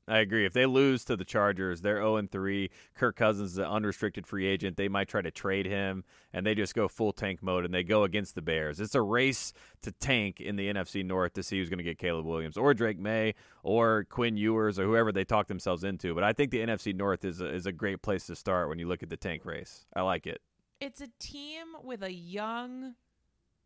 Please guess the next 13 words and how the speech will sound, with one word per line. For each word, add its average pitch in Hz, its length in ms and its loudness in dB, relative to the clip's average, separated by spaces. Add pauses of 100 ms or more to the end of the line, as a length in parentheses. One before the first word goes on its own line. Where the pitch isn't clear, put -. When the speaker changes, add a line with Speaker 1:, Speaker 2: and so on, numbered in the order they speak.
(680)
Speaker 2:
sort 214 240 -8
of 185 100 -8
modern 220 1040 0
inclination, 190 1000 -8
analytically 208 680 -6
inclined, 170 880 -12
modern 190 400 -4
ideas 180 400 -6
about 175 200 -6
roster 160 380 -2
building, 156 680 -8 (1000)
brain 160 400 -2
trust. - 720 -12